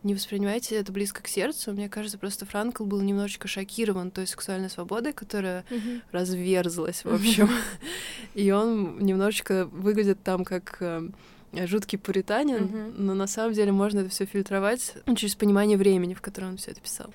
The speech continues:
Speaker 1: Еще я порекомендую нескольких психологов, которые вы можете изучать по лекциям. Я не уверена, что у них есть какая-то литература, переведенная на русский язык, но они выступают активно.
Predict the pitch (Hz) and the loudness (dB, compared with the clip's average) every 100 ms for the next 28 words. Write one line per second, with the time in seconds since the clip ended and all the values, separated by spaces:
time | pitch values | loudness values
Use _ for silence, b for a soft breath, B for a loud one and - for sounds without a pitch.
0 | B - 202 - 262 247 214 196 202 208 | B -8 -4 0 2 4 2 -2 -2 0
1 | 220 226 214 214 214 202 202 - - 220 | 2 4 2 0 -4 -6 -6 -8 -6 -2
2 | 294 247 220 - 202 202 - 208 214 208 | -2 0 -2 -4 -8 -6 -4 -2 0 0
3 | 202 190 - - 202 202 196 190 190 190 | 0 -2 -8 -4 0 0 0 -2 -2 -4
4 | 196 202 202 - - 190 185 185 196 190 | -4 -4 -6 -4 -4 -4 -6 -8 -10 -10
5 | 202 208 202 - - 190 190 185 214 277 | -8 -6 -6 -8 -10 -10 -8 -6 -4 -4
6 | - - 240 233 226 B B - 202 208 | -4 -2 -2 -2 -6 B B 0 2 2
7 | 202 196 190 - 190 185 185 - - 196 | 2 0 -2 -4 -4 -4 -6 -8 -10 -6
8 | 196 190 196 190 196 - 185 185 185 185 | -4 -4 -4 -4 -4 -4 -6 -4 -4 -6
9 | 175 208 269 - 226 220 208 220 - B | -6 -4 -4 -6 -8 -8 -6 -6 -8 B
10 | B B - - 185 180 190 190 185 - | B B -12 -6 -4 -4 -4 -4 -6 -10
11 | - 202 233 269 254 240 - 233 226 220 | -8 -4 -2 -2 -6 -8 -8 -6 -4 -4
12 | 214 | -6